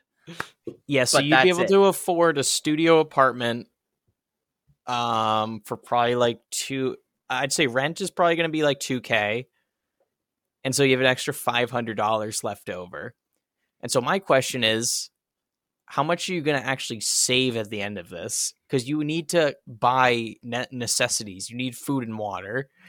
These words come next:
Speaker 1: You probably have to pay for gas, for transportation.
Speaker 2: Mm-hmm.
Speaker 1: How much you are gonna actually put in a four oh one, well, yeah.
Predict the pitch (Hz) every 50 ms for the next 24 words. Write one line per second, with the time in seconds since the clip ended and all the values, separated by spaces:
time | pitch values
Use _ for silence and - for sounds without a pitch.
0 | _ _ _ _ _ _ _ _ _ _ _ _ _ _ - - 123 117 120 127
1 | 127 147 139 147 139 135 - 143 127 131 123 117 117 120 120 - - - 131 117
2 | - - 113 113 - - 135 - 135 117 113 110 - - 113 107 107 - _ _
3 | _ _ _ _ _ _ _ - 123 127 131 135 143 147 160 175 180 - - 180
4 | 160 - - 127 135 127 120 123 131 120 - - 120 - - - 147 147 - 123
5 | 123 117 - - - 131 131 131 123 120 113 117 113 113 107 101 - _ _ _
6 | _ - 110 95 87 - _ _ _ _ _ _ _ _ _ _ _ _ _ _
7 | _ _ _ _ _ _ _ _ _ - -